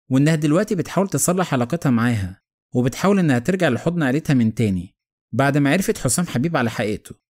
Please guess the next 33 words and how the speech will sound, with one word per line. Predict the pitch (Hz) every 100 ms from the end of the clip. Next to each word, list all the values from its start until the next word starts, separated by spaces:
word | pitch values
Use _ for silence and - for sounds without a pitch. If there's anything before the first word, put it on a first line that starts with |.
| _ _
ده | 131
طبعا | 165 208 190
على | 139 120
حسب | 165 - 131
الكلام | 120 127 170
المنتشر | 151 117 117 170 160
على | 110
السوشيال | 104 156 - 117
ميديا، | 92 - 117 _ _ _ -
لكن | 139 175
الحقيقة | 147 175 220
لحد | - 190 180
دلوقتي | 135 127 101 - - _ _ _ -
مش | 131 151
عارفين | 139 - 220
هل | 214 208
فعلا | 190 190 170
في | 185
خلافات | 170 139 - 120 85 _ - _ _ -
وفي | 120 214
خناقة | 196 185
فعلا | 147 170 143 117
بين | 113 117
شيرين | 127 165 170
وحسام | - - 175
حبيب | 123 151 170
ولا | 123
لأ، | 104 - _ _ _ _ _ 131
ولا | 147
في | 147
النهاية | 156 147 196
هتطلع | 190 170 175 123
إشاعة. | 110 - 87 82